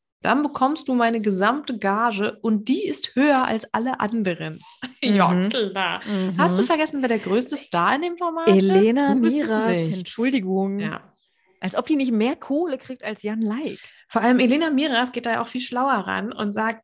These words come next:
Speaker 1: „Also ich hab jetzt auch keinen Bock, das zu machen, aber ich mach das, ich bin jung, ich bin fit und
Speaker 2: Ja.
Speaker 1: ich bin auch hier, um sowas zu machen.“ Von daher, ja.
Speaker 2: Eben.
Speaker 1: Ja.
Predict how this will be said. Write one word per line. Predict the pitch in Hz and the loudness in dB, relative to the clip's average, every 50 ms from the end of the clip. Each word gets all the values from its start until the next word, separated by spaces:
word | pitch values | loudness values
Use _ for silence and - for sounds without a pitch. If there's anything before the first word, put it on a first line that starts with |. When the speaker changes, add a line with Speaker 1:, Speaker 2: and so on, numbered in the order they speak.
| - 190 | -8 -8
Speaker 1:
„Also | 180 185 202 196 | -4 -2 -2 -2
ich | 190 170 - 220 | -2 -4 -4 -6
hab | 226 - 180 | -4 -4 -6
jetzt | 185 - - | -10 -8 -2
auch | - 277 - - - | -2 -2 -2 -2 -4
keinen | - - 196 175 170 170 | 0 2 2 2 2 2
Bock, | 175 170 175 - - | 0 -2 -6 -4 -4
das | 170 165 165 - - - | -4 -4 -4 -6 -8 -6
zu | 175 160 | -6 -2
machen, | 156 160 165 160 - - 247 294 - - | -2 -2 -2 -2 -4 -6 -6 -6 -4 -2
aber | - 180 180 180 | -2 0 2 0
ich | 180 - - 170 | 0 -2 -2 -2
mach | 165 165 170 - - | -2 -2 -2 -6 -8
das, | - 403 453 480 466 - - | -4 -2 -2 -2 -4 -8 -12
ich | 220 - - - | -12 -12 -8 -4
bin | 175 165 160 160 | -4 -4 -2 -2
jung, | 160 175 202 247 277 302 302 294 - - | 2 2 4 4 4 2 0 -4 -8 -14
ich | 190 - - | -16 -16 -10
bin | - 156 151 | -10 -10 -10
fit | 147 - - 233 254 254 - - - - - - - _ - | -10 -6 0 0 0 0 -2 -16 -20 -20 -20 -20 -20 _ 2
und | - 370 381 320 311 349 - - | 4 6 6 6 4 0 0 -4
Speaker 2:
Ja. | 220 247 | -4 -2
Speaker 1:
ich | 220 233 - | -2 0 0
bin | 311 294 | 2 2
auch | 226 196 - | 2 2 2
hier, | - 370 440 320 | 4 2 4 4
um | 226 185 | 4 0
sowas | 180 170 170 170 - | 0 0 -2 -4 -4
zu | - 190 | -6 -6
machen.“ | 170 165 160 160 180 175 170 170 | -4 -4 -4 -4 -6 -10 -8 -4
Von | 202 202 202 | -2 -2 0
daher, | 214 208 208 196 196 202 202 _ _ _ - | 0 0 0 -2 -2 -4 -6 _ _ _ -10
ja. | 254 302 262 - _ _ _ | -8 -8 -8 -10 _ _ _
Speaker 2:
Eben. | - 240 262 208 190 180 185 202 _ _ _ _ _ _ - | -12 -10 -8 -8 -8 -8 -10 -12 _ _ _ _ _ _ -8
Speaker 1:
Ja. | - 247 202 196 - | -6 -6 -6 -8 -12